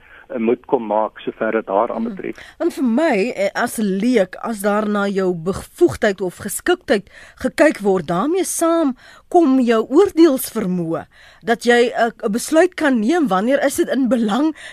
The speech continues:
Speaker 2: nie net van die polisiediens nie, maar van my eie oorlewing.
Speaker 1: Dit is so, dit is so, Lenet. Jy weet, ehm, ek dink as jy kyk na die gebeure rondom Marikana,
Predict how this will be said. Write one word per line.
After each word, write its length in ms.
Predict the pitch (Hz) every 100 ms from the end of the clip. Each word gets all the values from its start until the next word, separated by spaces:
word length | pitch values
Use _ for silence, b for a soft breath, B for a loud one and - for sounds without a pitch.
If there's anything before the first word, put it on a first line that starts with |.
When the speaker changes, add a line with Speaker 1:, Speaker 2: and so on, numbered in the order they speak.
| -
Speaker 2:
nie 100 | 294
net 160 | 339
van 120 | -
die 100 | 254
polisiediens 640 | 196 220 277 359 254 269 254
nie, 100 | 285
maar 140 | 277
van 160 | 277 269
my 100 | 240
eie 280 | - 370 466
oorlewing. 600 | 277 233 220 226 165 160 123 _ - _ _ _ b b b b -
Speaker 1:
Dit 160 | 247
is 100 | 269 -
so, 240 | 247 190 120 -
dit 200 | 180 185
is 120 | - -
so, 120 | 196
Lenet. 320 | 139 143 143 -
Jy 160 | - 156
weet, 320 | 156 170 170
ehm, 360 | 147 147 156 160 131 _ _ _ _ _ -
ek 180 | 190 -
dink 320 | 165 208 - - B B B B
as 160 | 170 175
jy 120 | 185
kyk 360 | 180 - 190 -
na 140 | 160 147
die 100 | 131
gebeure 720 | - 117 131 160 165 160 - 170 123
rondom 540 | 120 151 - 156 156 127
Marikana, 880 | 123 127 123 143 151 156 151 151